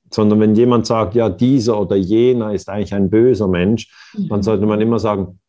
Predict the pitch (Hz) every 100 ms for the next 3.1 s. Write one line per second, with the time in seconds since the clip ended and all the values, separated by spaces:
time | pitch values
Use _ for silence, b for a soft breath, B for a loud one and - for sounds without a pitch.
0 | _ 104 101 98 101 98 101 101 110 -
1 | 95 87 82 69 - 78 73 - - -
2 | _ _ B B B _ 95 107 104 104
3 | -